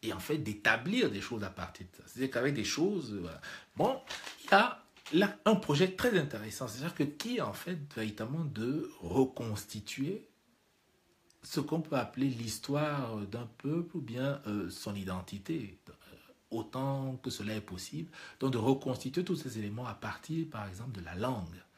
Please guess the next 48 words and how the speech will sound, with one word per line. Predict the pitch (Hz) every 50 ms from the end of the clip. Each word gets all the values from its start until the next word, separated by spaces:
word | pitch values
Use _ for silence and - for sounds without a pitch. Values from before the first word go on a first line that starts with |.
| - - - - - - - - - -
et | 107
à | 107 107
partir | - 110 104 - 147
de | 127
la | 101
tradition | - - 110 95 87 92 - - 127 117
orale. | 95 87 - - 113 101 87 85 - - - - -
Donc | - 175 - -
c'est | - - - - 170 - -
un | 190 208
projet | 180 - - 123 117 127 156 156
qui | - - 120
est |
fabuleux, | - - - - 104 98 107 117 147 175 208 240 226 180 - - - _ _ _ _ _ _ _
franchement. | - - 107 101 - - - 233 233 170
C'est-à-dire | - - 107 113 147 156 151
que | - 147 120 107 98 90 90 90 87 90
si | - - 175
on | 165 131
raisonne, | 113 110 127 131
c'est | - - -
fabuleux. | - - 113 101 - 143 170 190 170 143 - - - - - -
Et | 127 131
puis | 127 - 196 202
il | 180
y | 139
a | 127
plein | - - - 180 202 220 220
de | 180 143
choses | - - - 190 220 214 131 113
en | 110 104
fait, | - - 123 104 - -
hein, | 113 127
parce | - 107
que | - -
bon, | 113 107 104
on | 101 104 104
peut | - - 131 123
toujours | 107 - 104 104 113 113
discuter, | 104 98 92 - - 95 - - 120 113
euh, | 107 98 95 92 87 87 90 90
de | 95 92
certains | 92 - 95 92 90 - 123 117 107 90
aspects, | 90 - - 123 120
mais | 110 110
il | 104 160 151
y | 147
a | 139 -